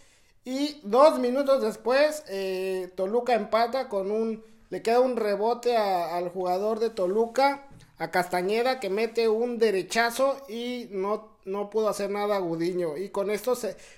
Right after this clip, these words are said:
firmaron el empate a uno. Un sábado que la verdad, eh, fue un sábado que no le fue bien a los equipos grandes, porque de ahí se jugó en el Estadio Azteca el Cruz Azul Puebla.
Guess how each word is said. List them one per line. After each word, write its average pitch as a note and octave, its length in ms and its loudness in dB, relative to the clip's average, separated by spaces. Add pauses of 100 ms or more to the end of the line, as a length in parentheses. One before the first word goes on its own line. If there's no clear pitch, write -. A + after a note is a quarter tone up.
firmaron G#3+ 580 2
el A3 160 2
empate G#3+ 760 0
a G3 240 -2
uno. G3 460 -2 (260)
Un B3 180 2
sábado C4 420 6
que A#3 80 0
la G3 160 4
verdad, A3+ 600 4 (400)
eh, F#3+ 460 -2
fue A3+ 140 -2
un A#3+ 100 -2
sábado A#3+ 640 4
que G3+ 160 -4
no G#3+ 240 0
le A3 140 0
fue A3+ 180 0
bien A#3 240 0
a A3 80 0
los F#3+ 220 -2
equipos G3+ 480 -6
grandes, B3+ 580 0 (100)
porque A#3+ 360 2
de A3 100 2
ahí A3+ 580 -4 (140)
se F#3+ 140 -8
jugó G3+ 400 2
en A#3 120 0
el G#3 120 -2
Estadio G#3+ 360 0
Azteca A3+ 360 -2
el A#3 100 -4
Cruz G3 160 -8
Azul A#3 380 -8
Puebla. B3 480 0